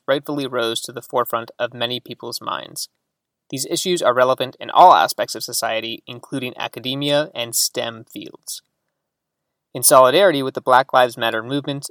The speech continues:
and inspired by other efforts that we've seen on social media to elevate Black voices in stem, we wanted to use our platform on this podcast to amplify the voices of Black scientists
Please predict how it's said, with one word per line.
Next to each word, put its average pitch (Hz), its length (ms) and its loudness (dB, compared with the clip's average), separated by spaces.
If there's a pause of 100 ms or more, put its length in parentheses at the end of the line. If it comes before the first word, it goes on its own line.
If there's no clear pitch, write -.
and 123 120 -8
inspired 127 480 2
by 120 160 2
other 139 200 0
efforts 123 380 -4
that 104 140 -4
we've 120 160 -8
seen 117 260 -6
on 113 120 -6
social 117 280 -8
media 113 380 -8
to - 240 -10
elevate 135 400 -2
Black 120 260 2
voices 120 380 -8
in 113 80 -16
stem, 127 480 -4 (380)
we 147 120 -4
wanted 147 260 4
to 147 140 -10
use 143 180 -4
our 131 160 4
platform 127 540 0
on 117 100 -2
this 113 140 -10
podcast 135 640 0
to - 180 -8
amplify 147 460 0
the 131 100 -4
voices 120 400 -4
of 107 140 -8
Black 120 240 2
scientists 113 640 -8